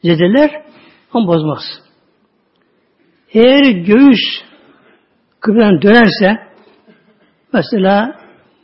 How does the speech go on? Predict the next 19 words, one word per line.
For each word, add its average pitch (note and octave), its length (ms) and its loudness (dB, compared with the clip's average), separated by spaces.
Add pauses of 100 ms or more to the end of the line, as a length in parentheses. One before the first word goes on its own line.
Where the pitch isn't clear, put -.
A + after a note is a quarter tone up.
(120)
bu B3 200 -2 (420)
camide F#3+ 500 2
olabilir, D3 520 0
böyle, D#3+ 260 -4
evde F#3+ 200 4
olabilir, F3+ 600 0 (480)
kalabalıkta F#3 600 -2
olabilir. D#3 580 -2 (760)
Kişi A3 300 -4
namazdayken G3+ 920 -2 (320)
yanında G3+ 340 -2
biri G#3+ 460 -2 (680)
sıkıdır, F#3 460 0 (600)
zor G#3 200 0
geçerken G#3+ 500 -2
ona G3 140 -2
çarpar, A#3+ 540 -2 (540)
onu A#3+ 180 0
döndürür. G3+ 560 0